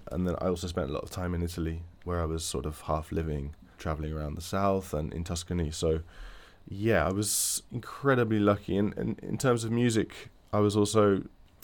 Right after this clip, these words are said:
able to do a series of streamed concerts from a wonderful place in,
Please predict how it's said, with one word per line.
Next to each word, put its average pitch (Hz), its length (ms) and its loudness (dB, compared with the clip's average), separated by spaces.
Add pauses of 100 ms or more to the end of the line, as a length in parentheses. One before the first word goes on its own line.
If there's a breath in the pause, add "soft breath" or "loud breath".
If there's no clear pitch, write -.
able 104 200 2
to - 120 -6
do 95 360 2 (120)
a 90 60 -4
series 92 440 0
of - 360 -6 (240)
streamed 98 440 0
concerts 90 520 -2
from 95 180 -2
a 92 80 0
wonderful 98 520 0
place 90 420 -2
in, 85 260 -4